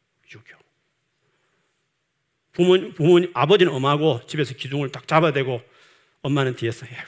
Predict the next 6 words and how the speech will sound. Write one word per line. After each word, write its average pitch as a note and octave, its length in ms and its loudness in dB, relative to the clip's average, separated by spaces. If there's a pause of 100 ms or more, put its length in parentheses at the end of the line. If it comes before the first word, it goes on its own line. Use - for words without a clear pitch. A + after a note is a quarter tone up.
보담아주고 B2+ 560 -10
용서해주고 A2+ 600 -16 (380)
사랑해주고. - 600 -20 (420)
그건 B2+ 160 -10
유교죠. D3 480 -8 (2500)
기독교는 A2 540 -6